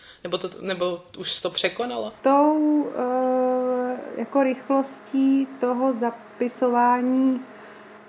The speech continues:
Speaker 2: rukou, to asi mně tak, eh, nepřijde, ale, ale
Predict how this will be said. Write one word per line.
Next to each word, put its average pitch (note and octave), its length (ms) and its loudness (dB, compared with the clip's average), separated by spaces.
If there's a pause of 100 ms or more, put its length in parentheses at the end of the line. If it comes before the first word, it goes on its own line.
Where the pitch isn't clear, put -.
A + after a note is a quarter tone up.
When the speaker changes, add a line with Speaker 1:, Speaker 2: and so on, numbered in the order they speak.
(380)
Speaker 2:
rukou, B3 540 2
to C4 120 2
asi A#3 300 0
mně C4 180 2
tak, C4 320 0
eh, A3 260 2
nepřijde, A#3 680 0
ale, A#3 420 2 (100)
ale A3+ 360 0